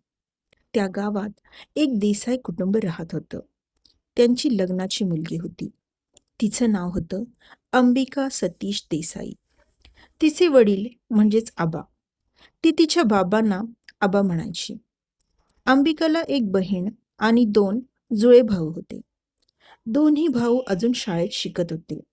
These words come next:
लहान बहीण अंकिताची बारावी झाली होती. तिला पुढे शिकायचं होतं, पण पैशाच्या कमतरतेमुळे तिने अजून कोणत्या शाखेत प्रवेश घेतला नव्हता.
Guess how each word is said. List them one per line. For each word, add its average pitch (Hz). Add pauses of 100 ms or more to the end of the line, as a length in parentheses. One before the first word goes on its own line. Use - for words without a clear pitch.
(580)
लहान 180
बहीण 202 (380)
अंकिताची 294
बारावी 180
झाली 165
होती. - (720)
तिला 294
पुढे 339
शिकायचं 254
होतं, 233 (600)
पण 226 (340)
पैशाच्या 302
कमतरतेमुळे 208 (340)
तिने 294
अजून 269
कोणत्या 220
शाखेत 233 (140)
प्रवेश 180
घेतला 180
नव्हता. 160